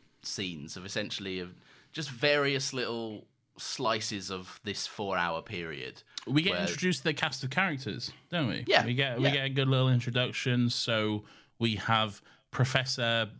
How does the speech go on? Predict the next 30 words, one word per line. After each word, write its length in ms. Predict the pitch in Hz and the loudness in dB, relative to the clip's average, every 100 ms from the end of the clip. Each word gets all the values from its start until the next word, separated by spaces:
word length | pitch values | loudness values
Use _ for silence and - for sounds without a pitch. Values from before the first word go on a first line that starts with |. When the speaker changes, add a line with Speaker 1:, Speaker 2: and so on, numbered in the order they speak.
| - - | -18 -2
Speaker 2:
um, 680 | 110 107 107 101 107 104 - _ _ _ _ _ _ | 2 2 2 0 -2 -6 -12 _ _ _ _ _ _
Peach. 460 | - 143 131 - - - | -2 0 -2 -6 -8 -6
I 140 | 101 | -2
don't, 140 | 110 - | -2 -2
I 80 | 90 | -2
don't 120 | 78 | -2
know 60 | 64 | -2
his 120 | 69 | -4
actual 220 | - - | -6 -8
name. 120 | 50 - | -6 -4
Let's 160 | 95 | -2
just 80 | - | 0
say 60 | 101 | 0
Speaker 1:
<laughs> 40 | - - - | -2 0 8
Speaker 2:
Professor 140 | 220 | 8
Speaker 1:
We're 60 | 208 | 10
not 160 | 208 214 | 6 6
Speaker 2:
Peach. 40 | |
Speaker 1:
doing 200 | 202 180 | 6 4
Professor 560 | 170 160 - 143 - 143 | 4 0 4 2 2 -6
Peach 400 | 143 - 139 135 | -6 -4 -4 2
Speaker 2:
We 40 | |
have 140 | 131 131 | 2 4
Speaker 1:
again. 120 | 135 | 4
Speaker 2:
Professor, 340 | 131 151 131 135 | 4 4 0 0
no, 180 | 151 | 2
that 180 | 123 135 | 4 2
was 100 | 156 135 | 0 -2
Professor 400 | 135 131 143 131 | 0 0 0 -4
Plum. 520 | - 135 127 101 | -2 2 4 2